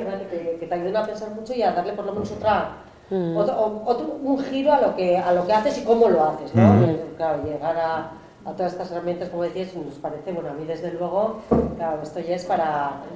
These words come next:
Speaker 1: para gente ya con una trayectoria y,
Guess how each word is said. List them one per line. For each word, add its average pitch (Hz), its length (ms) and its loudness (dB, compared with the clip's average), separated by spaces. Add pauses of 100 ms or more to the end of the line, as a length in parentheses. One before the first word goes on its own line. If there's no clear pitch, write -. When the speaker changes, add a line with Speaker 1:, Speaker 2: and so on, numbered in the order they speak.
(140)
Speaker 1:
para 156 160 -2
gente 180 300 -2
ya 196 180 4
con 180 200 4
una 175 160 2
trayectoria 190 720 0
y, 160 420 -4